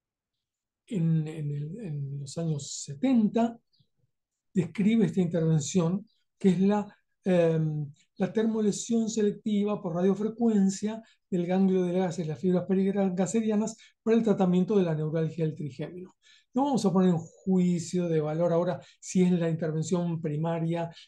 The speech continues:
la primera indicación o no. Lo estoy trayendo como ejemplo fisiopatológico,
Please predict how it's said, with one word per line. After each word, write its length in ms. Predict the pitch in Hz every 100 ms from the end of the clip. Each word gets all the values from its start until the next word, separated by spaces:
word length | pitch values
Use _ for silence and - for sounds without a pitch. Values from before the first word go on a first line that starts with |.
| _
la 140 | 180
primera 260 | 175 165 165
indicación 400 | 160 165 160 196
o 60 |
no. 340 | 190 165 127 - _ _
Lo 120 | 190
estoy 220 | - 233
trayendo 360 | 226 170 208 196
como 220 | 190 165
ejemplo 420 | 165 208 202 214
fisiopatológico, 960 | 190 156 156 156 170 147 - 147 151